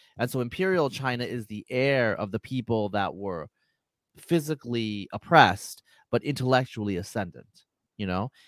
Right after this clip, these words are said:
And, you know, Christianity conquered the Roman Empire.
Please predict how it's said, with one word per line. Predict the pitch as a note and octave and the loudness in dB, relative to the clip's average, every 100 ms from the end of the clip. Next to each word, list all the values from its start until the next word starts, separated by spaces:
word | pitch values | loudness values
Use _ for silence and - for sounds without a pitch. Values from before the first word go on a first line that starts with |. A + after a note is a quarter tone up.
| _ - | _ -4
And, | B2+ B2+ B2+ C3 | 0 2 0 0
you | C3+ | 0
know, | A2 | 0
Christianity | F3+ E3+ D#3+ E3 F3 B2+ | 0 0 0 -2 -2 -6
conquered | - C#3+ C#3 C3 A2+ | 0 4 4 4 2
the | G#2+ | 2
Roman | G#2 G2+ | 2 2
Empire. | G#2 G#2 D2+ G1+ | -2 -2 -6 -8